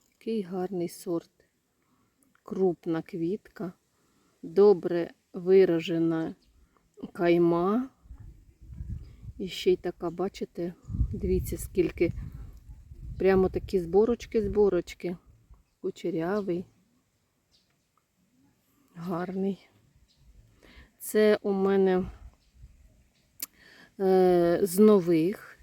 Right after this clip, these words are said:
Це я поповнювала колекцію у прошлому році. Своїх трішечки продала, бо багато маю. А на їх місце я купила отаких. Дуже гарні.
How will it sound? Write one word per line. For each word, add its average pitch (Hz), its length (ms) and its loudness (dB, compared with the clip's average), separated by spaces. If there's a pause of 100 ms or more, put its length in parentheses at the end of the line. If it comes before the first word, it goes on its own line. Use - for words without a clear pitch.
Це 208 260 2
я 190 220 2
поповнювала 175 920 0
колекцію 180 840 -2 (340)
у - 80 -8
прошлому 185 640 4
році. 175 640 -2 (600)
Своїх 202 400 2
трішечки - 520 -4
продала, 170 640 0
бо 214 180 0
багато 247 480 0
маю. 240 420 0 (580)
А 208 300 2
на 196 180 6
їх 180 380 2
місце 196 540 0
я 185 280 0
купила 180 560 0
отаких. 170 800 -4 (1200)
Дуже 185 420 -2
гарні. 175 640 0